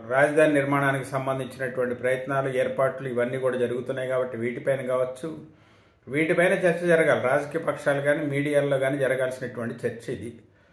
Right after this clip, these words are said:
కానీ అనవసరమైన విషయాలపైన మీడియా కానీ, రాజకీయ వర్గాల్లో కానీ చర్చలు జరుగుతున్నాయి.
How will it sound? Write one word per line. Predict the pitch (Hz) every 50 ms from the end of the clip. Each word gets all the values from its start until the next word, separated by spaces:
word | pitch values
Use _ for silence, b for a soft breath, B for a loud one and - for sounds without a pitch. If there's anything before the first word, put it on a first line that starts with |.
| b b b b b b b _
కానీ | 147 170 165
అనవసరమైన | 151 151 170 190 180 - 196 185 185 180 175
విషయాలపైన | 170 170 180 170 165 160 - - 156 156 160 180
మీడియా | 180 165 156 160 160 170 170 160 160
కానీ, | 156 147 147 151 180 196
రాజకీయ | 165 151 151 151 147 - 165 156
వర్గాల్లో | 151 147 143 139 147 139 143 143
కానీ | 135 139 139 139
చర్చలు | - - 143 - - 135 127
జరుగుతున్నాయి. | 120 113 - 98 98 95 - 87 90 87 -